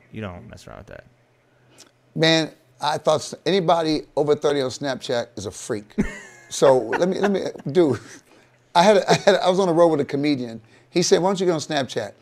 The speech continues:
Speaker 2: Dude, I got on Snapchat, and for forty-eight hours, I said, "Yo, man,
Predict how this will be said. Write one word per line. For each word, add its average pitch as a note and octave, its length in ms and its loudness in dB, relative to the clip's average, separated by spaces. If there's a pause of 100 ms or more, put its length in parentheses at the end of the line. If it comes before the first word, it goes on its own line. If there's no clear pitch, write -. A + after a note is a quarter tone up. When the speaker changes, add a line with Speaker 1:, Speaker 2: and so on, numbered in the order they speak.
(480)
Speaker 2:
Dude, D#3 220 4
I D3 120 0
got C3+ 140 -2
on D3+ 60 -4
Snapchat, B2+ 560 -8 (160)
and G#2 80 -10
for G#2+ 160 -8 (360)
forty-eight D3 440 -2
hours, B2+ 300 -2
I B2 40 -6
said, B2 140 -4
"Yo, D#3 140 4
man, C#3+ 280 0